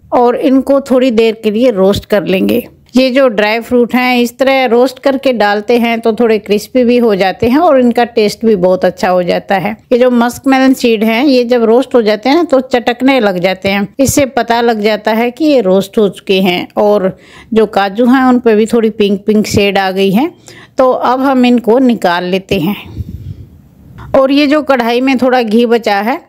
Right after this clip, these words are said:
इसी में हम एक कटोरी मखाने भी roast कर लेंगे।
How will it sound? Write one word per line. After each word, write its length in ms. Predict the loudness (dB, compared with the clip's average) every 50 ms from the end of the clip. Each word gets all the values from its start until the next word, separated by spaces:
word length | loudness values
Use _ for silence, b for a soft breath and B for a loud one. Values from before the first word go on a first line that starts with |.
| b b b b b b -2
इसी 240 | -2 0 0 0 0
में 160 | 2 2 2 2
हम 300 | 2 2 0 0 0 0
एक 300 | 0 0 0 -2 -2 -4
कटोरी 420 | -2 0 2 0 2 2 0 0
मखाने 480 | 2 0 0 0 -2 -2 -2 -2 -2 0
भी 160 | 0 2 2 2
roast 300 | 2 2 2 0 -2 -4
कर 220 | -2 -2 -2 0
लेंगे। 280 | -2 -2 -2 -2 -2